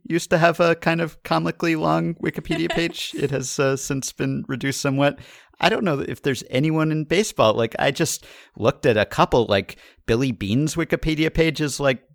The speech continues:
Speaker 1: two thousand words. It's, like, a third of Sam <laughs> Fold's page. And Branch Rickey's page is, like, five thousand something. It's slightly shorter than Sam Fold's page. I don't know what the story <laughs> is here.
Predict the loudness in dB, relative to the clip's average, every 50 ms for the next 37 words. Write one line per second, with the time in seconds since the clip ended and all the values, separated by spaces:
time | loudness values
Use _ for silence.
0 | _ -10 -4 -4 -2 0 4 4 4 4 4 2 -2 2 2 2 2 2 0 -4
1 | -8 -10 -10 -8 -8 -6 -4 -2 0 0 0 0 -2 -2 0 2 2 4 4 4
2 | 2 2 0 0 -2 0 0 2 2 2 0 -4 -8 -10 -6 -4 -4 -4 -4 -4
3 | -6 -2 2 2 4 4 2 0 -4 -8 -10 -14 -18 -18 -18 -14 -4 2 4 4
4 | 4 4 4 2 0 -2 -6 _ -6 -2 2 2 2 2 0 -4 0 0 0 0
5 | 0 0 0 0 0 0 -2 -4 -6 -8 _ _ -2 2 2 2 2 2 -2 -6
6 | -6 -4 -2 0 0 0 2 2 2 2 2 0 -4 0 2 4 4 2 2 2
7 | 2 2 2 2 -2 -6 0 0 0 0 2 0 0 0 0 -4 -4 0 2 2
8 | 2 2 2 -2 -2 0 2 2 2 4 4 2 0 -2 -2 -4 -2 -2 -2 0
9 | 2 2 2 2 2 2 2 2 2 2 0 0 2 2 2 0 -4 -12 -12 -16
10 | -20 -20 -20 _ -20 -6 0 2 2 2 4 2 2 2 4 4 2 2 2 0
11 | 0 0 2 2 4 6 6 4 4 6 6 6 6 6 2 2 4 4 4 2
12 | 0